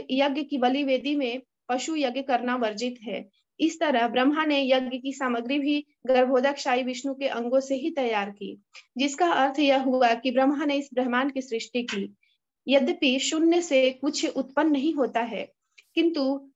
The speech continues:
श्री भगवान के शरीर से प्रत्येक वस्तु उत्पन्न होती है। श्रीमद् भगवत गीता में भगवान कहते हैं, "अहम सर्वस्य प्रभो मतः सर्वं प्रवर्तते।"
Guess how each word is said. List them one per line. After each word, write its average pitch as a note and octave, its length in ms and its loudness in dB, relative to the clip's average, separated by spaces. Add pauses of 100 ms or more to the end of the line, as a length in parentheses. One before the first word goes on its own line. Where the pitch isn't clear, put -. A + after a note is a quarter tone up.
(280)
श्री D#4+ 220 -2
भगवान D#4 400 4
के D#4+ 120 -4
शरीर C#4+ 360 0
से C4+ 200 0
प्रत्येक C#4 540 -2
वस्तु C4 360 -4
उत्पन्न B3 280 -4
होती B3+ 320 -4
है। G#3 160 -4
श्रीमद् B3 360 -4
भगवत B3+ 300 -2
गीता C4+ 440 -6 (720)
में C4 140 4
भगवान B3+ 340 2
कहते C4 340 0
हैं, A3 220 0 (320)
"अहम E4 260 -2
सर्वस्य C#4 560 0
प्रभो C4+ 460 -2
मतः C4 380 -2
सर्वं C4+ 460 -2
प्रवर्तते।" A#3+ 960 -6